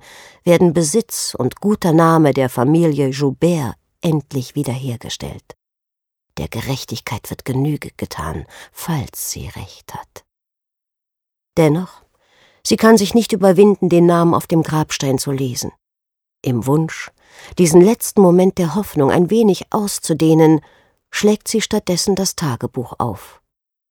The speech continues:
Die krakelige Schrift in gebräunter Tinte, die altertümliche Sprache packt sie über die Jahrhunderte hinweg. Jede einzelne Silbe kennt sie wie einen Katechismus aus der Sonntagsschule. Der allererste Eintrag.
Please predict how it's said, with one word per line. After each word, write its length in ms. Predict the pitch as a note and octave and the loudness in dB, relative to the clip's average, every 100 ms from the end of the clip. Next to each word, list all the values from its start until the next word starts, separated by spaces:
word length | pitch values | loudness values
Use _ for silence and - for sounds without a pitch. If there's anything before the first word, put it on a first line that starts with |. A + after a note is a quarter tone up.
| _ _ - | _ _ -16
Die 80 | |
krakelige 720 | - - C3+ C#3+ C3+ C3 - A#2+ | -12 -6 -4 -4 -2 -2 -2 -6
Schrift 400 | - E3 - - | -4 -6 -4 -4
in 120 | C#3+ | -2
gebräunter 540 | C3+ D3 D#3 D#3 C#3 | -2 0 0 0 -6
Tinte, 420 | - F3+ E3 C#3 - _ _ _ - - - | -2 -2 -2 -10 -14 _ _ _ -20 -20 -2
die 160 | G#3 - | 0 2
altertümliche 800 | A#3 - F#3 G#3 G3+ G3 - D#3+ | -2 -2 -4 2 4 4 0 -6
Sprache 420 | - G3 G3 F3+ | -4 -4 -4 -6
packt 420 | - G#3 - - | -8 -10 -10 -8
sie 140 | E3+ | -4
über 180 | C#3+ C#3 | -2 -2
die 120 | D#3+ | 0
Jahrhunderte 580 | D#3 D3 F#3 F3+ D3+ C#3 | 0 0 0 0 0 -4
hinweg. 500 | B2+ B2+ E2 - - _ _ _ _ _ _ _ | -6 -6 -8 -14 -20 _ _ _ _ _ _ _
Jede 500 | D#3 F3+ F3+ F3 - | 0 2 2 -4 -4
einzelne 560 | D#3 D#3+ - E3 D#3+ D3+ | -2 -2 -2 0 0 0
Silbe 400 | D3+ D3+ C#3 C#3+ | 0 -2 -4 -8
kennt 320 | - D3+ C#3+ | -6 -4 -4
sie 240 | - D3+ | -4 -4
wie 180 | D3 E3 | -4 -4
einen 300 | F#3 D3+ D3 | -2 -2 -2
Katechismus 800 | - C#3 C#3+ - C#3+ - C#3 C3 | -4 -8 -8 -6 -6 -2 -4 -4
aus 180 | - B2 | -6 -6
der 140 | C3 | -4
Sonntagsschule. 880 | B2+ A#2+ G#2+ A2 - - A2 A2+ F2+ _ _ _ _ _ _ _ _ _ | -4 -6 -8 -10 -8 -8 -8 -10 -12 _ _ _ _ _ _ _ _ _
Der 140 | E3+ - | -2 2
allererste 540 | E3+ - D3+ - - | 0 0 -4 -6 -8
Eintrag. 580 | E3+ F3 - - - | -8 -10 -12 -18 -20